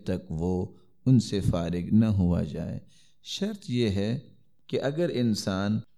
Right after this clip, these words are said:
اس کھانے کا اتنا زیادہ محتاج نہیں، بس کھانے کا وقت ہوا ہے اور اس کو زیادہ بھوک نہیں، تو پھر اس کو نہیں چھوڑنا چاہیے۔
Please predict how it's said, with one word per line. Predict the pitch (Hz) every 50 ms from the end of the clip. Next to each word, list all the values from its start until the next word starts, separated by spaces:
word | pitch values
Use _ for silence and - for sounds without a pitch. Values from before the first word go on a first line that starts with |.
| - - - - - -
اس | - 117 -
کھانے | - - - - 110 92 104 113 120 120 117
کا | 107 - 110
اتنا | - - 113 107 - - 135 139 135 127 117
زیادہ | 98 92 101 104 95 92 92 107 104 95
محتاج | 95 95 95 92 92 - - 98 95 92 90 90
نہیں، | 90 92 92 95 95 98 113 120 135 - - - - - - - - - -
بس | 113 104 -
کھانے | - - 101 85 92 101 104 104
کا | 101 104 104
وقت | 92 101 120 - - - -
ہوا | 95 82 85 90 90 92 95
ہے | 90 90 95 95 - - - - - - - -
اور | - - - 117
اس | 117 104 -
کو | - 101 104 98
زیادہ | 92 92 92 92 98 92 92 98
بھوک | - 107 120 120 - -
نہیں، | - 92 92 95 92 92 95 98 95 - - - - - -
تو | - -
پھر | - - 113 101
اس | 98 95 98
کو | - - - 117
نہیں | 110 101 95 92 92 90 95 98 98 127 131 123 123
چھوڑنا | - - - 92 92 90 82 82 82 80
چاہیے۔ | - - - 87 - 85 90 90 107